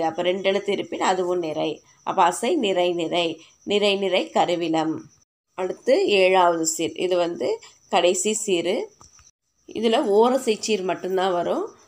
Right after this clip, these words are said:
ஈரசை சீரோ மூவசை சீர்களோ வராது. இப்ப தார். தார் என்பதுல வந்து நேர்.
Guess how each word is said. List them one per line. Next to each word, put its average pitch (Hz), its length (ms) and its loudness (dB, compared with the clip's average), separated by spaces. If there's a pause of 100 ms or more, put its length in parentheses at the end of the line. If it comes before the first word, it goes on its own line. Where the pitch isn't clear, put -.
(120)
ஈரசை 220 400 2
சீரோ 202 340 -2
மூவசை 214 460 0
சீர்களோ 180 520 2 (420)
வராது. 175 540 2 (540)
இப்ப 220 200 0 (120)
தார். 180 380 6 (360)
தார் 220 320 6
என்பதுல 185 480 2
வந்து 180 340 -2 (480)
நேர். 190 500 4